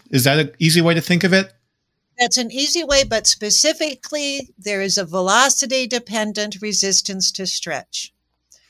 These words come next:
Speaker 2: There are many different types of muscle stiffness.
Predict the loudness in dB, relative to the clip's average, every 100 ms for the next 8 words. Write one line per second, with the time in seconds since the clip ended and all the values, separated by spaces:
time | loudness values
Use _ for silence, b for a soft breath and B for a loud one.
0 | b b -6 -2 0 0 0 0 0 0
1 | 0 -2 -2 -4 -4 -2 -2 -2 -6 -4
2 | -4 0 -2 0 0 0 -4 -8 -12 -6
3 | -4 -4